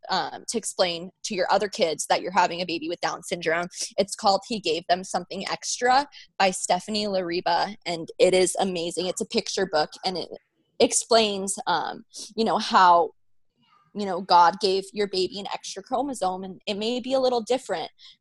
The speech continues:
but eventually they will do everything. And so it is, um, really awesome. And then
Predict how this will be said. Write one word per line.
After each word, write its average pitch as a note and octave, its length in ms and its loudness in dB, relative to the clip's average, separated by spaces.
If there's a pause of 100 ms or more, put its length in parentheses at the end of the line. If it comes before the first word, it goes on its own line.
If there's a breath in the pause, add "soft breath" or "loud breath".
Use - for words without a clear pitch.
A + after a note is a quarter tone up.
(160)
but G3+ 180 8
eventually G3 500 -4
they F#3 120 -6
will F#3+ 160 -6
do F3+ 340 -6
everything. - 720 -6 (340 loud breath)
And F#3+ 160 2
so G3 300 6
it F#3+ 180 2
is, G3 300 2 (100)
um, F3 340 -4 (120)
really F3+ 300 0
awesome. D#3+ 640 -2
And G#3 200 -2
then G#3+ 260 0